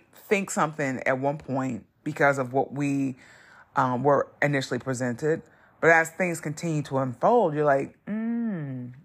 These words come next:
okay, no, this is what's really going on. And yes, I, this is where now, where I stand," right? Um, and so this particular article, like I said, it's entitled, "What M L K Actually Thought About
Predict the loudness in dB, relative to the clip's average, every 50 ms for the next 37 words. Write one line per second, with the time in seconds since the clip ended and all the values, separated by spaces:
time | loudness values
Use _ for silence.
0 | -10 -4 -4 -2 -2 2 2 2 2 0 -2 -4 -2 0 4 4 4 2 2 -2
1 | -4 -2 -2 -2 -4 -4 -4 -2 -2 -2 0 -2 -2 -2 -2 -2 -4 -4 -6 -8
2 | -10 -12 -14 -20 -20 -20 -20 -20 -10 -2 2 4 4 4 4 4 2 0 0 -2
3 | -4 -6 -4 2 6 6 6 6 4 0 -2 -10 -12 -12 _ -2 2 2 4 2
4 | 2 -2 -6 -12 -16 _ _ _ _ _ _ _ _ _ _ _ _ _ _ _
5 | _ _ -4 -4 -2 -2 2 4 4 4 4 4 2 2 2 2 0 0 0 0
6 | 0 -2 -4 -8 -10 -10 -10 -10 -10 -12 -14 -18 -20 -20 _ _ _ _ _ _
7 | _ _ _ _ _ _ _ _ _ _ _ -20 -20 -20 _ -20 _ _ 0 2
8 | 2 2 2 0 -2 -6 -10 -16 _ -20 -20 -20 -20 -20 -20 -20 -20 -20 _ _
9 | 4 6 6 8 8 6 4 4 2 -2 -4 -6 -10 -12 -18 _ _ _ _ _
10 | _ _ _ _ -20 -20 _ _ _ _ _ 0 0 2 2 4 6 8 8 8
11 | 6 2 -2 0 0 0 0 -2 0 0 0 2 4 4 6 6 6 6 6 4
12 | 4 2 2 2 2 0 2 2 2 2 0 -8 -8 -10 -10 -6 0 2 2 2
13 | 2 0 -2 -4 -4 0 4 4 4 4 2 -2 -6 -2 0 0 0 0 0 -2
14 | -2 -2 0 0 0 0 0 -2 -8 -8 -6 -4 -4 -2 -4 -4 -4 -6 -6 -2
15 | 0 -2 -2